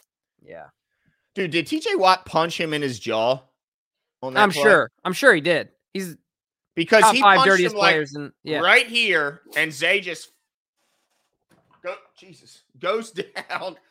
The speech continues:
Speaker 2: like he's making snow angels.
Speaker 1: I'm sure. He does it all the time. It should be a penalty. I'm sorry. You can't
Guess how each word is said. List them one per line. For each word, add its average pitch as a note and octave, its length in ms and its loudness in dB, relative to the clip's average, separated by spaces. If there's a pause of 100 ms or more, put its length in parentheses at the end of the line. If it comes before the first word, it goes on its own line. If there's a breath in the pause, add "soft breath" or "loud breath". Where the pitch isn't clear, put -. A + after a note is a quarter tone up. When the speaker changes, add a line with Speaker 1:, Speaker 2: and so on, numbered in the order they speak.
(120)
Speaker 2:
like G3 160 -4
he's E3+ 140 -20
making F#3+ 280 -10
snow G#3 420 -4
angels. C#3 540 -10 (420)
Speaker 1:
I'm G3+ 140 -2
sure. A#3 400 0 (560)
He - 80 -14
does A#3 200 -2
it B3 60 2
all A#3 140 6
the A3 80 2
time. F3 440 -4
It E3+ 120 -10
should G#3 140 -4
be G#3+ 80 -2
a G3+ 60 -4
penalty. E3 440 -6
I'm D#3 120 -10
sorry. G3 360 -2
You C3+ 100 -14
can't G3+ 260 -6